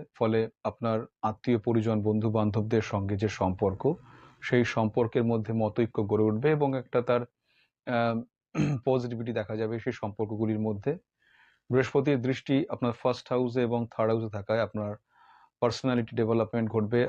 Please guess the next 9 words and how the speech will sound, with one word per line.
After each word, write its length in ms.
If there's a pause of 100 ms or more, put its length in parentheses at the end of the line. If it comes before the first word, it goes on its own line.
আপনার, 300 (680)
আহ, 240
পাবলিক 340 (180)
ইমেজ, 320 (420)
আপনার, 320
আহ, 420 (100)
প্রফেশনাল 480 (140)
ইমেজ 220 (140)
দুটোই 260